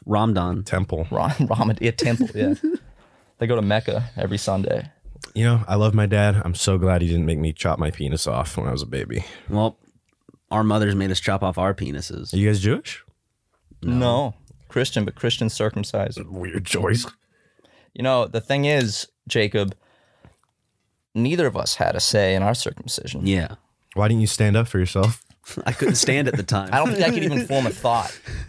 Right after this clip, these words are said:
Speaker 1: <laughs> I think I was f-, pretty fresh out the womb.
Speaker 3: I think I got circumcised the day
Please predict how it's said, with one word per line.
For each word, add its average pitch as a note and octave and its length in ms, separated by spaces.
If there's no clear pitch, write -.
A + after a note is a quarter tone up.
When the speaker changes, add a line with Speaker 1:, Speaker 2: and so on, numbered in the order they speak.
Speaker 1:
<laughs> - 440
I A#2+ 60
think C#3 160
I C3+ 60
was A#2+ 220
f-, - 120
pretty C#3 160
fresh A#2 320
out A#2 180
the A2 60
womb. G#2+ 400
Speaker 3:
I A2 60
think F#3 140
I A#3+ 60
got A2+ 140
circumcised A#2 680
the A2+ 60
day G#2+ 640